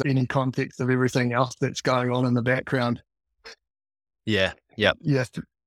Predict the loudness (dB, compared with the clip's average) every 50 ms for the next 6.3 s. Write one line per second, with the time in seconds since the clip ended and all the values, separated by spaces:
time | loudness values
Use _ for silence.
0 | _ _ _ _ _ _ _ _ _ _ _ _ _ _ _ _ _ _ _ _
1 | _ _ _ -2 4 6 8 10 10 10 8 8 8 8 8 6 6 6 4 4
2 | 4 2 2 2 4 4 4 4 4 2 -2 -6 -4 -4 -6 -8 -10 -12 -4 0
3 | 0 0 2 2 2 2 2 2 -2 -2 -4 -2 0 0 0 0 -2 -4 -4 -4
4 | -4 -4 -6 _ _ _ _ _ _ _ _ -2 0 2 4 4 4 4 2 2
5 | 2 4 4 4 4 2 0 0 0 0 0 -2 -4 _ -8 -6 -6 -4 -4 -4
6 | -4 -2 -2 -2 -2